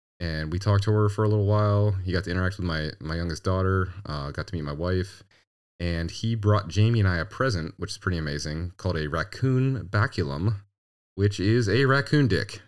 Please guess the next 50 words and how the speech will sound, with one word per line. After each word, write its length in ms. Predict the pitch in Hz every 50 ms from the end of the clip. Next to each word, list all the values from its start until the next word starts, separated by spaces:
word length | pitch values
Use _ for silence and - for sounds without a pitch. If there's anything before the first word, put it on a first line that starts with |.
| _ _ _ _ 82
uh, 320 | 82 76 73 71 76 - - -
a 80 | - 87
bone. 320 | 101 113 101 80 73 82 98
<laughs> 40 | - - - - 160 - _ _ _ _ _ _ - - - - - - - - - - 90
Um, 200 | 87 85 82 76
but 240 | 95 92 90 - -
I 80 | -
guess 240 | 107 101 117 107 -
it's 120 | 113 101 110
a 40 |
good 160 | 98 110 87 92
luck 220 | 98 95 98 101
charm. 420 | - 147 139 139 160 160 151 147 117 110 - - -
Uh, 160 | 95 90 87
so 160 | - - 117
he 100 | 110 110
brought 240 | 104 113 110 104 98
one 140 | 107 110 107
for 100 | - 107
me, 160 | 107 104 107
one 140 | 107 104 98
for 100 | 98 98
Jamie, 380 | 85 90 90 90 92 95 101 101 101 - - - - - - _
which 180 | - 98 98
is 120 | 98 95 95
really 160 | 95 90 92
cool. 240 | - - 123 151 131 - _ _
So 380 | - - 95 87 82 80 80 - -
I've 140 | 85 76 73
got 220 | 95 90 87 78
mine, 360 | 82 85 85 85 87 76 73 - -
um, 380 | 78 76 73 71 71 69 - - _ _ _ _ _ _ -
sitting 240 | - - - 85 85
on 60 | 82
the 60 | 80
table 300 | - - 95 92 90 92
over 160 | 92 85 92
here, 300 | 87 87 95 92 92 92 - -
and 500 | 78 78 78 76 76 73 76 71 67 - - -
we, 220 | - 87 90 90 -
we 140 | - 101 107
just 180 | - - -
appreciate 360 | - - 135 127 - 104 92
it, 60 | - 78
man. 180 | 87 90 95
So 100 | 98 101
thanks 220 | 101 104 104 101 98
for 80 | 101 98
your 280 | 92 92 90 87 - - _ _ _ _ _ _ _ _ _ _ -
listenership 640 | 113 104 - 117 110 101 - - 120 113 113 107